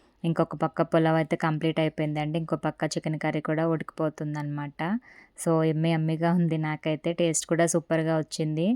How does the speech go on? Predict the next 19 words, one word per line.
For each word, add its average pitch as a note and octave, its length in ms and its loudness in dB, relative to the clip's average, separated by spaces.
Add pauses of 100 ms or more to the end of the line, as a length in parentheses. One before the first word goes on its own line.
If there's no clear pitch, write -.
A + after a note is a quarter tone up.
(420)
ఇంక F3 180 0
ఇంట్లో E3 300 4
అందరూ D#3+ 240 2
కూడా E3+ 200 2
చాలా E3+ 240 2
ఇష్టంగా D#3+ 380 0
తిన్నారనమాట. D#3 720 -2 (120)
So, - 180 -2
మనం E3 280 4
వండేది D#3+ 420 2
ఇంట్లో E3 280 0
వాళ్ళు E3 200 2
ఇష్టంగా D#3+ 380 -2
తింటే D#3 380 -2
ఇంకా E3+ 260 0
సాటిస్ఫాక్షన్ D#3+ 720 0
వేరు, D#3 260 0
చెప్పక్కర్లేదు D#3 720 -2
కదా. D#3 260 -2